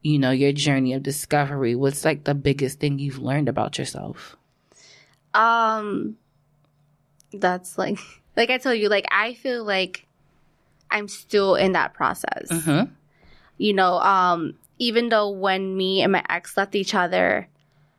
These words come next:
Speaker 2: and I stopped going to church, my, I, I left with my, I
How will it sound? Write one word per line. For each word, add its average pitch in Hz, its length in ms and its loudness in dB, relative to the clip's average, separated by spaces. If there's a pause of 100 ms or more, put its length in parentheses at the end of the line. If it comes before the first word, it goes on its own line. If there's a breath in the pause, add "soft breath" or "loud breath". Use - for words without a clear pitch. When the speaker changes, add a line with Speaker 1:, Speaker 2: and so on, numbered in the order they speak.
(200)
Speaker 2:
and 180 680 0 (440)
I 196 180 0
stopped 185 300 -2
going 190 180 0
to 175 80 -4
church, 185 500 -2
my, 190 200 0
I, 202 180 0 (180)
I 202 100 0
left 196 180 -2
with 220 100 -2
my, 185 180 0
I 185 320 -2